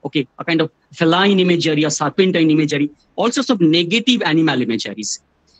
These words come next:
And seeing that it was a soft October night, curled once about the house and fell asleep। So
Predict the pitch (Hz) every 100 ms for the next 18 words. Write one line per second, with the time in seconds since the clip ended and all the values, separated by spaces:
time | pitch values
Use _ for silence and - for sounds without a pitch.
0 | _ 165 180 - 247 302 277 233 208 208
1 | 214 202 - 180 180 - 160 - 151 147
2 | 139 135 135 - _ _ - 180 180 180
3 | 151 160 156 139 143 139 135 131 131 135
4 | - 131 127 - 143 123 110 - - 311